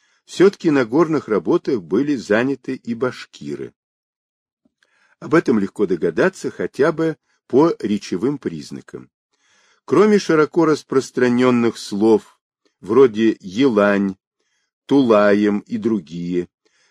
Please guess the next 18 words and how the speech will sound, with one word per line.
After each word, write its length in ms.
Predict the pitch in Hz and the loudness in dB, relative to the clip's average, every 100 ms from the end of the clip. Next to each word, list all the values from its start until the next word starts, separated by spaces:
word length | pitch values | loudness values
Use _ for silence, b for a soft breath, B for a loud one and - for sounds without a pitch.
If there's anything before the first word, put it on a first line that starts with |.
| _ | _
здесь 320 | 95 120 185 | -2 4 4
были 260 | 143 180 175 | 4 2 2
понятны 720 | - 131 123 151 - 143 135 | 0 0 2 0 -2 -4 -4
и 160 | - 131 | -4 0
такие, 480 | 143 - 107 101 | 0 0 -2 -4
как 300 | 98 107 107 | -2 -2 -2
сармак, 920 | - - 135 117 90 80 80 - _ _ _ | -4 -2 0 0 -2 -4 -8 -14 _ _ _
выгода, 600 | 101 87 104 85 87 82 | -8 -4 -2 -2 -4 -4
польза, 640 | 82 - 87 82 78 85 - _ _ _ _ | -6 -2 -2 -2 -8 -10 -10 _ _ _ _
камча, 840 | - 151 139 - - 92 85 82 - - | -2 -2 -2 -10 -4 -2 -2 -6 -12 -10
плеть. 520 | 92 92 80 - _ _ _ _ _ _ _ _ _ _ _ _ _ _ _ | -6 -4 -4 -8 _ _ _ _ _ _ _ _ _ _ _ _ _ _ _
Встречалось 680 | - - 123 - 226 233 170 | -12 -4 -4 2 2 2 0
даже 520 | 139 180 156 175 156 - | 2 0 2 2 2 0
русское 640 | 127 147 123 - - 113 | 0 2 -2 -6 0 0
словообразование 1300 | 95 - 110 107 98 92 90 85 90 90 185 190 175 | 0 0 4 6 4 0 -2 -2 -2 0 0 0 -2
от 280 | - - 95 | -4 -6 -8
башкирских 880 | 85 98 - - 165 170 - 151 131 | -2 -4 -4 -10 -8 -10 -10 -12 -12
корней, 600 | - 135 101 80 76 71 | -6 -6 -6 -6 -8 -10